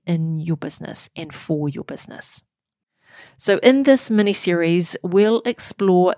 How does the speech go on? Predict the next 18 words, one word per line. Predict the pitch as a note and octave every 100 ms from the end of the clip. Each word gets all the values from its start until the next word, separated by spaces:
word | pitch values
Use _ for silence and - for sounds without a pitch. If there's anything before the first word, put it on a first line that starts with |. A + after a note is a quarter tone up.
| -
the |
different | E3+ G3 A#3+ -
elements | F#3+ F#3 F3+ F3+ F3 - -
of | E3+ E3 E3+ D#3 - - _
efficient | F#3 E3+ A3 A#3+ A#3
systems | - F3+ - D#3 A3+ D#4+ - - _ - - _
and | F#3 F3+
how | - G3+ A3
they | B3+ A#3+
work | G#3+ A3+ -
together | - F#3 - C4+ G#3+ E3 D#3+ -
to | F#3
create | - - F#3+ F3+ G3 B3+ G3 - - - _
a | F3 F3
cohesive | - F#3 F3 - A3 - G#3 G3+ -
and | F3+ E3+ E3 -
effective | F3 - - - E3 D3+ -
operation. | D#3 D3+ C3+ C#3 - C#3+